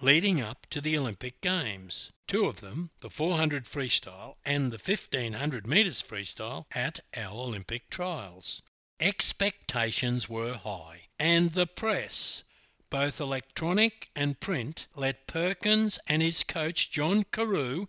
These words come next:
and the Australian public know they expected gold. Headlines blared, "Kieran, our best chance for gold." Externally, he handled the pressure like a seasoned campaigner,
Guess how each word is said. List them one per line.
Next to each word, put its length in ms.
and 380
the 160
Australian 800
public 560
know 480
they 640
expected 880
gold. 640
Headlines 680
blared, 580
"Kieran, 680
our 180
best 380
chance 420
for 180
gold." 580
Externally, 960
he 220
handled 400
the 80
pressure 460
like 300
a 60
seasoned 720
campaigner, 760